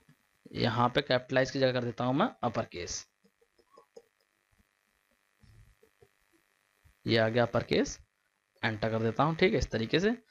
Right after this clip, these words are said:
सेव करता हूँ इसको। and मिनिमाइज करके दोबारा से ओपन करता हूँ इस वेब पेज को। तो यहाँ पे देखिए सारे के सारे लेटर्स जो हैं वो हमारे अपर केस में आ गए, मतलब कैपिटल में हो गए हैं। ओके, तो इस तरीके से हम अप्लाई करते हैं टेक्स्ट ट्रांसफॉर्म प्रॉपर्टी को।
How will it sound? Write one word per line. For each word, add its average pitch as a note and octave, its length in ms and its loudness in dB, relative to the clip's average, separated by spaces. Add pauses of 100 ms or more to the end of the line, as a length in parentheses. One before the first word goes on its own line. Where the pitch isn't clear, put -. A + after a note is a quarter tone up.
(240)
सेव B2 260 2
करता C#3+ 240 2
हूँ D#3 80 2
इसको। A3+ 300 -4 (480)
and A2+ 180 -4
मिनिमाइज A#2+ 400 0
करके B2 220 -2
दोबारा A2+ 240 -2
से A2+ 100 -8
ओपन A#2 160 -6
करता A#2 240 -4
हूँ C3 100 -2
इस B2 60 -8
वेब B2 200 2
पेज B2+ 160 -2
को। G3 160 -4 (1800)
तो A#2+ 80 4
यहाँ A#2+ 180 4
पे D3 100 4
देखिए C#3+ 260 0
सारे C3 240 2
के C#3 80 0
सारे C3 220 4
लेटर्स B2+ 320 2
जो C3 100 2
हैं C3+ 80 2
वो C3+ 100 4
हमारे C3+ 280 2 (320)
अपर B2+ 240 2
केस B2 240 -2
में A#2 100 -4
आ - 20 -6
गए, A2 120 -8
मतलब A#2+ 240 0
कैपिटल A#2 380 -4
में A2+ 100 -8
हो F#2 80 -12
गए - 120 -16
हैं। - 640 0
ओके, F3+ 180 2 (600)
तो B2 80 -2
इस - 200 -8
तरीके D3+ 240 2
से D#3+ 100 -2
हम D#3 60 2
अप्लाई C3 220 0
करते B2+ 260 -6
हैं F3 100 -4
टेक्स्ट B2+ 260 -2
ट्रांसफॉर्म B2+ 420 -2
प्रॉपर्टी G#2 400 -6
को। - 160 -16